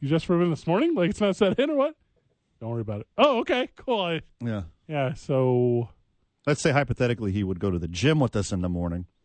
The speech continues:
Speaker 2: and he'd say, "Sorry, boys, no cardio today."
Speaker 1: Uh, that's happened.
Speaker 2: Can't
Speaker 1: That's
Speaker 2: sweat.
Speaker 1: a hundred percent happened.
Speaker 2: No sweating. Weights only today. Also, I can't lay down on the bench. <laughs>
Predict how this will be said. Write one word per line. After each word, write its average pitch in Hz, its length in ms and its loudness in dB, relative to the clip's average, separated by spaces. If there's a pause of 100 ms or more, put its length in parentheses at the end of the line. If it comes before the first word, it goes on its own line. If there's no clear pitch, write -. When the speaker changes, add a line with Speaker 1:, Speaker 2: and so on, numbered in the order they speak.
(360)
Speaker 2:
and 98 80 -2
he'd 87 100 -2
say, 101 140 0
"Sorry, 120 340 2
boys, 98 400 0 (100)
no 104 200 2
cardio 107 580 0
today." 82 460 -4
Speaker 1:
Uh, 147 260 4
that's 160 240 0
happened. 208 400 -2 (100)
Speaker 2:
Can't 127 220 -2
Speaker 1:
That's 160 200 0
Speaker 2:
sweat. 170 120 0
Speaker 1:
a 139 80 0
hundred 185 180 0
percent 190 300 0
happened. 185 240 2
Speaker 2:
No 127 60 -2
sweating. 113 580 -2 (100)
Weights 113 460 0
only 110 380 2
today. 85 340 -4 (840)
Also, - 240 -6
I - 60 -4
can't - 220 -6
lay 101 100 0
down 104 180 2
on 104 80 4
the 104 80 2
bench. 82 360 -2 (160)
<laughs> 208 40 -4